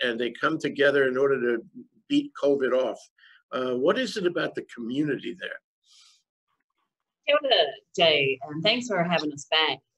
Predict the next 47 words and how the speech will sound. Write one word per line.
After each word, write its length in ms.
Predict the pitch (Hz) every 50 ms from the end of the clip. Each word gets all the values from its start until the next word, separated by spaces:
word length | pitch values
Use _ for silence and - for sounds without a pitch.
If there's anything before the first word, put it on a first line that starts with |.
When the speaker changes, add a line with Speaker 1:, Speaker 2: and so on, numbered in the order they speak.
| - 175 160 143
Speaker 2:
I'm 160 | 143 147 151
glad 180 | 147 175 175
that 100 | 165 156
you're 80 | 123 139
not 160 | 151 139 143
sick 180 | 147 160 151 156
of 80 | 143
us 200 | 131 117 123 - -
yet. 260 | 139 135 143 170 165 - _ _ _ _ _ _ _ _ _ _ -
Uh, 480 | 160 156 151 151 156 156 151 151 - -
<laughs> 20 |
so, 600 | 180 180 - 262 269 - 240 233 226 226 233 226
um, 360 | - 226 226 233 240 240 240 240 240 240 - - - - - -
yeah, 140 | 339 330 269
that's 200 | 311 330 330 -
a 40 | 370
great 260 | - 302 285 285 -
question. 460 | - 226 240 240 - - 208 180 165
And 100 | 165 165
I 120 | 190 208 214 -
think, 260 | - 285 302 285 285 277
um, 480 | 240 214 202 196 185 180 180 180 - - - -
Tim 140 | - 302 320
and 80 | 320 302
I 80 | 262
were 80 | 226 196
just 160 | 196 190 -
talking 200 | 208 190 - 190
about 140 | 180 175 160
this 140 | 160 160 160
before 240 | - - - 175 160
we 180 | 156 156 156
came 220 | 156 165 147 151 156
on, 400 | 151 147 143 143 139 139 143 143 - - - _ _ 226
and 280 | 220 220 226 233 233 -
two 180 | 277 277 269 269
things 340 | 233 214 196 185 180 180
come 180 | 185 185 170 170
to 120 | 170 170
mind. 560 | 156 156 156 151 147 147 143 139 139 135 139 135 -
Uh, 300 | 139 135 135 127 113 98 92 - - -
firstly, 320 | 240 240 240 233 226 190
the 80 | 180 170
Prime 220 | 175 165 151 151
Minister's 380 | 151 147 147 147 147 143 139 139
leadership. 520 | 147 151 147 147 147 - 196 202 214 - - - - 127
Uh, 100 | 117 104